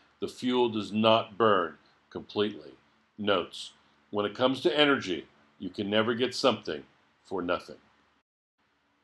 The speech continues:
A certain amount of it goes unused. We can look at inefficiency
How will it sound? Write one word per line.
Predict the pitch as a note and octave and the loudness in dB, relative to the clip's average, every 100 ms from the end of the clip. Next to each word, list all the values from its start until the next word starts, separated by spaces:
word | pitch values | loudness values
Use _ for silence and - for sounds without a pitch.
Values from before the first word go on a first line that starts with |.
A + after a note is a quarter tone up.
| _ _ _ _ | _ _ _ _
A | B2 | -6
certain | A2 F3 F#3 E3+ | 2 6 6 4
amount | D3+ C#3+ C3 C3+ - | 6 8 8 6 4
of | C3 A#2+ | 4 4
it | A2 | 2
goes | B2 A2+ A2 A2 A2+ | 6 8 8 4 -2
unused. | G#2+ G#2 A2 G#2+ E2+ D2 - _ _ _ | -2 0 2 2 0 -6 -16 _ _ _
We | A2+ A#2+ | -4 -4
can | A2+ A#2 G#2+ A2 | 0 0 0 -2
look | A#2+ C#3+ D#3+ - - | 2 6 6 6 0
at | A#2+ A2+ A2+ - | 2 2 0 -2
inefficiency | C#3+ B2 A2 - F#3 F#3 C3+ - G#2+ F#2 F#2 | 2 2 0 4 4 4 -4 -2 0 0 -4